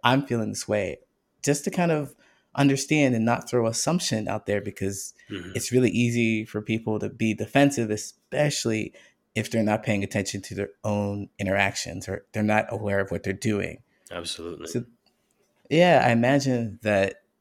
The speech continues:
Speaker 1: that's part of your coaching style. So
Speaker 2: Mm-hmm.
Speaker 1: you're coaching. So you said that you're a mindset coach. And so how do you, how do you coach with people with a mindset?
Speaker 2: Well,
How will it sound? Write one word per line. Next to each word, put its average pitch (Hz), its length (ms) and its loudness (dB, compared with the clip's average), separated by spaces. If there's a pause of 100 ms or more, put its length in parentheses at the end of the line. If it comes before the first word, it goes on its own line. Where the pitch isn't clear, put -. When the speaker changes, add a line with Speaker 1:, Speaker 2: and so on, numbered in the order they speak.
Speaker 1:
that's 104 220 0
part 107 280 2
of 95 80 -6
your 101 140 -4
coaching 127 460 -2
style. - 460 -2
So 95 540 -2 (100)
Speaker 2:
Mm-hmm. 87 260 -10 (380)
Speaker 1:
you're 104 160 -2
coaching. 123 480 0
So 107 340 0
you 113 160 -2
said 127 200 2
that 113 180 -2
you're 110 120 2
a 104 40 -2
mindset 123 500 -2
coach. - 380 -8
And 82 160 -10
so 120 220 0
how 135 180 4
do 170 60 2
you, 180 260 0 (380)
how 139 60 -4
do 165 60 0
you 185 180 2
coach 139 360 -2
with 127 140 -8
people 127 240 -2
with 117 100 -4
a 104 60 -4
mindset? 104 440 -4 (540)
Speaker 2:
Well, 190 300 8